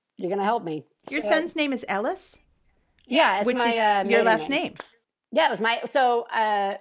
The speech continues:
Speaker 1: uh, yeah, Eli-, Biz Ellis is just, like, a performing name. It was my name. It was my nickname and my name. And when I married my husband, um, uh, you know, my, my legal name is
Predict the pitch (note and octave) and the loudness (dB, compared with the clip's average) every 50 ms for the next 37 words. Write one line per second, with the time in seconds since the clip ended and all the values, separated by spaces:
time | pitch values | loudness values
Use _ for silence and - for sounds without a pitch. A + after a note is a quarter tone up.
0 | _ _ - G#3+ G#3 A3+ - - - A3 B3 B3+ G#3+ F#3 G3+ A3 G#3 A#3+ B3+ B3+ | _ _ -10 -10 -10 -10 -12 -14 -6 -2 0 0 0 0 -2 -2 -2 -2 -2 -2
1 | A#3 G3+ - - B3+ C4+ C4+ B3+ C4+ B3+ A#3+ A3+ A3+ G#3 - - G3+ F#3+ F3 - | -4 -4 -2 -2 0 0 0 0 0 0 0 0 -2 -4 -6 -8 -10 -10 -10 -12
2 | - A#3 A3 - - B3 G3 - F#3 E3+ D#3+ F3 - - - - - G3+ F#3+ - | -14 -14 -14 -12 -8 -8 -6 -6 -4 -6 -6 -8 -12 -16 -12 -8 -8 -6 -4 -4
3 | G3 F#3+ F#3 F#3 F3+ F3+ F3+ F3 F3+ F3 F3 E3+ F3 - G3 E3 F#3 F#3+ F#3 F3+ | -4 -4 -4 -4 -4 -4 -4 -4 -4 -4 -4 -6 -6 -8 -8 -6 -4 -4 -2 -2
4 | F3+ F3 E3+ E3+ E3+ E3 E3 E3+ F3 E3 F3 F3 E3+ E3 E3+ - - F3+ E3+ E3+ | -2 -4 -4 -4 -6 -6 -6 -8 -8 -8 -6 -6 -6 -8 -8 -8 -8 -8 -8 -8
5 | F3 E3+ F3 F3 E3+ F3 E3+ E3+ E3 E3+ E3 F3 F3 F3+ F#3 G3 F#3+ F#3+ F#3 F3 | -8 -8 -6 -6 -6 -8 -8 -8 -8 -8 -8 -8 -8 -8 -6 -4 -4 -4 -4 -6
6 | F3+ - A3+ A3 G3+ F#3 G#3 F#3 E3+ E3+ E3+ _ _ _ _ _ _ _ _ _ | -6 -6 -6 -6 -6 -4 -6 -4 -4 -6 -8 _ _ _ _ _ _ _ _ _
7 | _ - G3 F#3+ F#3+ F#3+ F#3 F#3 F3 E3+ F3 E3+ E3+ _ _ _ _ _ _ _ | _ -4 -2 -2 0 0 0 -2 -2 -4 -6 -6 -10 _ _ _ _ _ _ _
8 | _ - G3 F#3 F#3 F3+ F3 E3+ E3+ - - - - - _ _ _ _ _ - | _ -2 -2 0 0 0 0 0 -2 -4 -6 -10 -14 -18 _ _ _ _ _ -14
9 | A#3+ G3 F3 F3 E3+ E3 E3 E3 E3 E3+ - - G3 F3 F#3 F#3 F3+ F3 F3 E3+ | -10 -6 -4 -4 -4 -4 -4 -4 -6 -6 -8 -6 -2 0 2 2 2 2 2 -2
10 | E3+ _ _ - A3+ G3 G3+ A#3 A#3+ A#3 G#3 A3+ G#3 G3+ G3 F#3+ F#3 F#3 F#3 F#3 | -4 _ _ -8 -4 -2 0 2 2 2 4 4 4 4 2 2 2 2 0 0
11 | F3+ F3 E3+ - | -2 -4 -8 -8